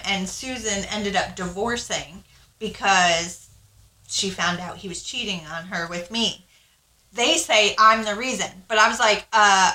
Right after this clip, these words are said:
I stopped talking to him." Like, I was like, "You're married? No, don't fucking talk to me."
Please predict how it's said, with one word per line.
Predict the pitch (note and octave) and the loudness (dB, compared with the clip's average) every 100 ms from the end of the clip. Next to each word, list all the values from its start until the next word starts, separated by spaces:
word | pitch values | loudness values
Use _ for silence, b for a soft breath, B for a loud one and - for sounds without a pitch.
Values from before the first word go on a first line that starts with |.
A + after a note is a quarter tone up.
| - | 2
I | A3 G4+ | 4 4
stopped | - - A#3 A#3 - | 2 4 6 6 2
talking | G#3 A#3 G3 F3 | 4 4 0 -8
to | F3 | -8
him." | F3 F#3 E3 | -8 -6 -6
Like, | E3 F3 - | -4 -4 0
I | F#3+ G#3 G#3+ G#3+ G3+ F#3+ | 4 6 6 6 4 2
was | F#3 F3+ | -4 -2
like, | F3+ E3+ - | 0 0 -4
"You're | - F#3+ G3 | -8 -4 -2
married? | F#3 G3 A#3 A3 | 0 2 0 -2
No, | G3 F3 F3 F3+ | -2 -2 -2 -4
don't | F3+ - | -8 -8
fucking | F3+ F3+ | -14 -12
talk | F#3 A3 - | 0 0 0
to | G3+ | -4
me." | F3+ F#3 | -4 -4